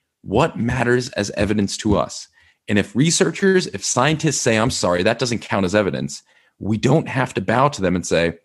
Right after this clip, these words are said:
"Oh, well, I guess we better quit and follow you." We get to say, "Cool, you do your job, we'll do ours." So long as the evidence we've defined makes sense to every other teacher, our field gets it and accepts it,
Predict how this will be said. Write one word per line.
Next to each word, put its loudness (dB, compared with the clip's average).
"Oh, 0
well, -2
I -2
guess -2
we 0
better 4
quit 2
and -4
follow 2
you." 0
We 0
get 2
to -2
say, 0
"Cool, -2
you 4
do 2
your 2
job, -2
we'll 4
do 0
ours." -4
So -4
long 4
as 2
the 0
evidence 0
we've 2
defined 2
makes 0
sense -2
to -6
every 2
other 2
teacher, -6
our 2
field 2
gets 0
it 0
and 0
accepts -2
it, -6